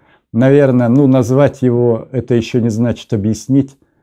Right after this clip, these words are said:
но название этому фазовому переходу ещё в тридцатые годы сформулировал Вернадский,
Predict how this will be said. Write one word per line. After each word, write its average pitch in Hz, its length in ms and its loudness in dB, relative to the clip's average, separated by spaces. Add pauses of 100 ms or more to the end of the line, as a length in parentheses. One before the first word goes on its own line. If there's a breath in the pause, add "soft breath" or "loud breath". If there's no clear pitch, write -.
(120)
но 120 100 -4
название 127 520 2
этому 110 260 -6
фазовому 110 500 -4
переходу 117 560 -2
ещё 107 260 -6
в - 60 -16
тридцатые 110 640 -6
годы 113 340 -4 (420 soft breath)
сформулировал 120 840 0
Вернадский, 113 840 -4